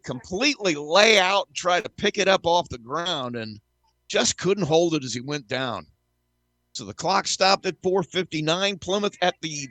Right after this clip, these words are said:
fourteen. Man in the slot to the right, single receiver to the left is Mills. Kriegbaum ready. Snap. He'll hand it to Heine. He's right up the middle, pushing the pile.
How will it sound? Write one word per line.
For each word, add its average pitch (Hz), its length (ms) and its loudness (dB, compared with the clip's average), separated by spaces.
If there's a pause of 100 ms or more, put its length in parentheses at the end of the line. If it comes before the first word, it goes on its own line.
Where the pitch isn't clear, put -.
(120)
fourteen. 196 800 -2 (1600)
Man 143 220 -2
in 175 80 -4
the 160 60 -4
slot 170 460 2
to 156 80 -4
the 143 120 -2
right, 170 300 4
single 180 340 0
receiver 165 440 0
to 165 60 -6
the 151 80 -6
left 170 380 2
is 139 140 -8
Mills. 151 680 0
Kriegbaum 147 560 -4
ready. 139 440 0 (140)
Snap. 160 580 0 (260)
He'll 151 160 0
hand 180 240 4
it 190 100 0
to 160 180 2
Heine. 220 260 6
He's 147 380 0
right 185 380 4
up 214 180 4
the 226 80 0
middle, 220 340 4
pushing 190 400 -4
the 214 100 4
pile. 190 560 4